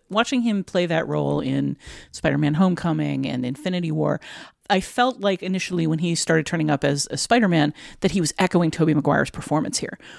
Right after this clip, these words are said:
Now going back and actually watching Tobey Maguire's performance, it seems so much bigger and goofier than, than Tom Holland does.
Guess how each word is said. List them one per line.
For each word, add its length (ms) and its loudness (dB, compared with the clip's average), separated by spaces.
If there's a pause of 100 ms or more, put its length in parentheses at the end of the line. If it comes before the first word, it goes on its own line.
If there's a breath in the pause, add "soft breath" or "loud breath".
(220 loud breath)
Now 300 2
going 300 2
back 180 2
and 80 -4
actually 240 -6
watching 680 0 (200)
Tobey 180 2
Maguire's 440 0
performance, 520 -4 (260 loud breath)
it 140 2
seems 340 4
so 300 4
much 300 0 (220)
bigger 440 2
and 300 -2
goofier 720 -4
than, 360 0
than 160 0
Tom 280 -4
Holland 360 -6
does. 380 -6